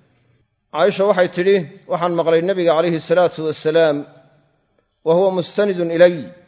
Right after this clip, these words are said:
Waxaan ka maqlay nabiga alayhi salaatu wasalaam, wal xaal huwa isagu, nabigu alayhi salaatu wasalaam,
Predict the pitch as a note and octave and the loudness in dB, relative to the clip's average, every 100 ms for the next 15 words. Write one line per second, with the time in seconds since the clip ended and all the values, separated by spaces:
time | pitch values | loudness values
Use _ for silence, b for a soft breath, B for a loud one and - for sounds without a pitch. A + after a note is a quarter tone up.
0 | _ _ _ _ _ _ D#3+ D#3+ D#3+ A3+ | _ _ _ _ _ _ -6 -4 -2 0
1 | G3+ E3+ E3 F#3 F#3+ E3+ D#3+ F3+ D#3+ F3 | 2 2 2 2 -2 0 0 0 -2 0
2 | F#3 F3+ E3 D#3+ - E3+ D#3+ D3+ D#3 D3 | 0 0 -2 -4 0 0 0 0 -4 -2
3 | F3+ E3+ D#3 F#3 E3+ D3+ F3+ F#3+ G3 G3 | 2 2 0 -2 -2 -2 -2 -2 -4 -6
4 | B2+ D#3+ E3 D#3+ D#3 D#3+ D3+ - E3 D#3 | -6 -4 -2 -2 -2 -2 -6 -4 -2 -2
5 | D3+ D3 - D3+ D3+ | -4 -8 -4 -2 0